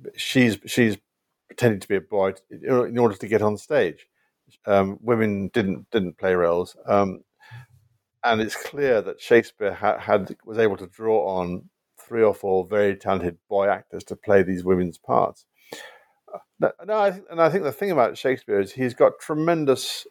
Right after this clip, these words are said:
and this is one of his great characters, one of the reasons why he appeals to us so strongly, tremendous humanity, uh, which c-, which shows itself again and again. I mean, let's just, you mentioned Lady Macbeth, um,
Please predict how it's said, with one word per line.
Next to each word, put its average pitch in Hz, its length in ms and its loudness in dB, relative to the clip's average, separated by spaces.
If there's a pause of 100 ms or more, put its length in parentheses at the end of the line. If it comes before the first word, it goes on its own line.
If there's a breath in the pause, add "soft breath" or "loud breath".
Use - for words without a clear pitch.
(120)
and 139 60 -2
this 135 80 -2
is 131 60 -6
one 131 140 6
of 107 60 -4
his 107 100 -16
great 104 240 2
characters, 107 400 -4
one 120 140 0
of 117 60 0
the 107 40 2
reasons 101 180 -4
why 98 160 4
he 95 80 -2
appeals 113 420 -2
to 104 60 -4
us 98 120 -6
so 90 120 -2
strongly, 101 420 0 (440 soft breath)
tremendous 139 600 0
humanity, 104 680 0 (720 soft breath)
uh, 98 120 0
which 101 180 0
c-, - 200 -6
which 117 160 0
shows - 520 0
itself 92 520 -2 (1500)
again 127 280 2
and 113 80 -8
again. 92 480 0
I 127 60 -8
mean, 104 280 2 (360)
let's 127 200 0
just, - 260 -4
you 120 100 0
mentioned 113 320 4
Lady 101 220 4
Macbeth, 90 420 -2 (720 loud breath)
um, 95 580 -2